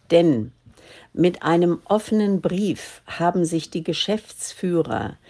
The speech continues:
des Tierfutterherstellers Fressnapf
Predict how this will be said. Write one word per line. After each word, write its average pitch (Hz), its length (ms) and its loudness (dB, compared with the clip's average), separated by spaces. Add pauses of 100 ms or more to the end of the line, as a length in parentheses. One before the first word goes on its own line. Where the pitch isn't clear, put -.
(340)
des 156 280 2
Tierfutterherstellers 156 1700 0
Fressnapf - 1000 -4